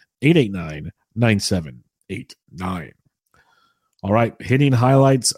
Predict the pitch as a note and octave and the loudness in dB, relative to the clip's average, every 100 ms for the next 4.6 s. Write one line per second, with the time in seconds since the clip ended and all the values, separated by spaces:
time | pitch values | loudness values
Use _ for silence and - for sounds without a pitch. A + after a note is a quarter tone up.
0 | - - A#2 C3 C3 D#2 - A#2 C#3+ B2 | -8 -4 0 2 0 -4 -2 2 4 4
1 | A2+ A#2 B2 A2 A#2+ C#3 D3 D#3 D#3 D3+ | 4 6 4 4 2 2 0 -2 -2 0
2 | D#3+ D#3 E3+ C#3 C#3 A#2 - D3 C3+ D#3 | -2 2 2 2 0 -2 0 -2 2 0
3 | D#3+ C3+ - B2 A2+ B2 A#2 B2 - D3 | 2 2 2 4 4 4 2 2 2 0
4 | C#3 A2+ G#2+ A2+ A#2+ | 0 -2 -2 -2 -2